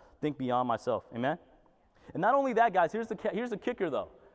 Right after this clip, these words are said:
It's not just doing the digital detox, 'cause you can do it, and that's fine. It's using that time for something else. Does that make sense? 'Cause if you just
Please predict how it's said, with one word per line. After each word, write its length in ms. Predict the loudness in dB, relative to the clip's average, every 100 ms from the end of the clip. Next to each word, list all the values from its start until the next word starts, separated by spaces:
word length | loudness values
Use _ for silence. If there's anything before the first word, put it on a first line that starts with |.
| -14
It's 120 | -2
not 180 | 0 0
just 220 | -2 -2
doing 420 | 0 2 2 2
the 100 | -2
digital 440 | -2 -2 0 -2 -2
detox, 680 | -4 -4 -2 -2 -4 -18 -20 _ _ _ _ _ -12
'cause 120 | -10
you 80 | -6
can 160 | -6
do 220 | -2 0 0
it, 100 | -2
and 100 | -6
that's 140 | -6
fine. 360 | -4 -4 -4 -8 -20 _ _ -12
It's 160 | -8
using 380 | -4 -4 -2 0
that 180 | 2 0
time 480 | -2 0 0 -2 -8 -16 _ _ _ _ _ _ _ _ _
for 80 | -10
something 300 | -8 -8 -4
else. 200 | -4 -6
Does 560 | -12 -20 _ _ _ -6
that 100 | -4
make 120 | -2
sense? 300 | -4 -4 -8 _ _ _
'Cause 120 | -6
if 80 | -4
you 100 | -2
just 280 | 0 -2